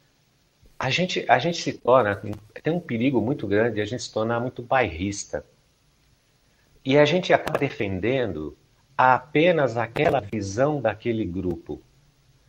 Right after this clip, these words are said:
E isso é um perigo danado pra gerar, eh, ódios. Então, a gente gera preconceitos a todo instante. Quer dizer, eu faço parte de um grupo, então eu sou,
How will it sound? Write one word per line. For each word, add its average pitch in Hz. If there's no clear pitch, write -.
E 175
isso 120
é 139
um 160
perigo 135
danado 101
pra 127
gerar, 117
eh, 104
ódios. -
Então, 190
a 135
gente 170
gera 139
preconceitos -
a 139
todo 190
instante. 135
Quer 120
dizer, 127
eu -
faço 175
parte 135
de 107
um 95
grupo, 113
então 135
eu 170
sou, 110